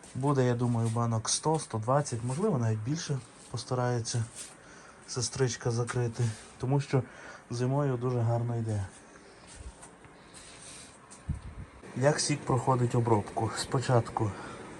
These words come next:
це все збирається в лісі, ось. Потім вдома проціджуємо і варимо. Цукор, кислота,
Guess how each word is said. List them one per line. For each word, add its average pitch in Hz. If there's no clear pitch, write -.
це 120
все 113
збирається 117
в 143
лісі, 202
ось. 165
Потім 117
вдома 113
проціджуємо 160
і 143
варимо. 110
Цукор, 175
кислота, 123